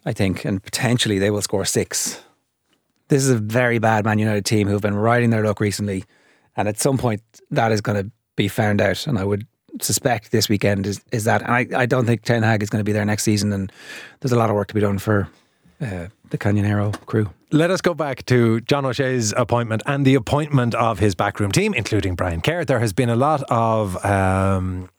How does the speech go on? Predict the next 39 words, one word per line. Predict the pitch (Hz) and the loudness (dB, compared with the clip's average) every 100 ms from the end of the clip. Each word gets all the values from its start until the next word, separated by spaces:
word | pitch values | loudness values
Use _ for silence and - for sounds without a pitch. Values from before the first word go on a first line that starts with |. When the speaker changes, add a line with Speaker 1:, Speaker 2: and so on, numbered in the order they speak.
| - - | -20 -16
Speaker 2:
uh, | 110 98 95 90 90 | -12 -10 -10 -10 -4
criticism | - 190 165 117 98 | -2 0 0 0 0
of | 98 92 | -2 0
Brian | 123 117 107 95 | 0 0 0 -2
Kerr's | - 107 104 101 85 - _ _ _ _ _ | 0 2 2 0 -2 -6 _ _ _ _ _
vocal, | 110 92 139 156 - 131 113 95 87 - _ _ - | -6 -2 0 0 0 0 2 2 0 -8 _ _ -4
um, | 107 101 98 95 95 | 0 2 4 2 2
assessments | - - 113 104 - 98 92 - | 0 0 0 0 0 2 2 0
of | 104 101 85 | 2 2 2
the | 101 90 | 0 0
previous | - 113 95 95 90 90 | 0 0 2 0 -2 -2
manager | 107 101 98 107 | 0 0 0 0
and | - 127 | 0 0
some | - - 214 254 | 2 2 2 2
suggestion | - 110 107 104 - 120 - - | 0 2 2 2 -2 -6 -8 -8
that | - 104 | -2 2
it | |
is | 104 95 | 2 2
very | 151 185 | 2 0
strategically | - 117 131 110 110 110 | -2 0 0 2 2 2
clever | 98 101 95 | 2 2 0
to | - | 0
take | 104 98 | 0 2
somebody | 107 101 95 | 2 2 2
who | 85 101 | 2 4
might | 107 120 123 - | 4 2 0 -2
be | - 110 98 85 - - 110 | 0 2 0 -4 -14 -10 -6
a | |
public | - 98 110 | -2 0 -2
thorn | - 113 104 | 0 2 2
in | 95 | 2
your | 92 87 | 0 0
side | 110 101 98 - | 2 2 0 -2
and | 107 | -2
give | 101 | -2
him | 90 | 0
an | 92 | 0
L | 92 90 | 2 0
gig. | 85 82 78 | -4 -6 -8